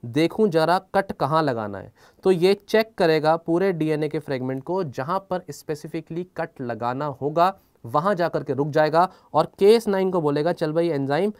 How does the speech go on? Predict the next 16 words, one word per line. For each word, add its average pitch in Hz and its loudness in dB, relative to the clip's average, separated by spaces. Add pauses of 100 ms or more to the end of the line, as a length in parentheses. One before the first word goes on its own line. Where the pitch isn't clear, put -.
(200)
मैंने 143 -4
तेरे 180 -4
लिए 160 -4
जगह 131 -4
ढूंढ 117 -6
ली 131 -6
है, 165 -4
जा 127 -6
करके 151 -8
कट - -8
लगा 92 -6
दे।" - -18 (380)
कट 240 4 (260)
exactly 196 -2
लगाएगा 156 2
कौन? 190 2